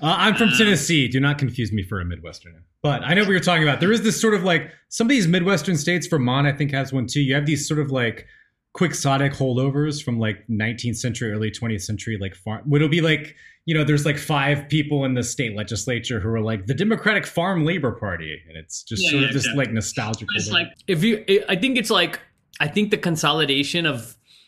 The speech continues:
Speaker 2: farming in, in the U S, I mean, the composition of farmers is like, it's, like, very, there,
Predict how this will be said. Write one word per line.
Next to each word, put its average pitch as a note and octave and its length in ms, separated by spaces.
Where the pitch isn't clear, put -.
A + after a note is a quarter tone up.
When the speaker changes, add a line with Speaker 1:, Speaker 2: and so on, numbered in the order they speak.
Speaker 2:
farming D#3 540
in, C3 100
in C3 220
the B2+ 100
U B2 160
S, C#3+ 180
I C#3+ 40
mean, C#3 80
the C3+ 60
composition D3+ 640
of A#2+ 240
farmers C#3+ 440
is B2+ 80
like, A#2+ 260
it's, - 140
like, - 380
very, D3+ 520
there, D3+ 160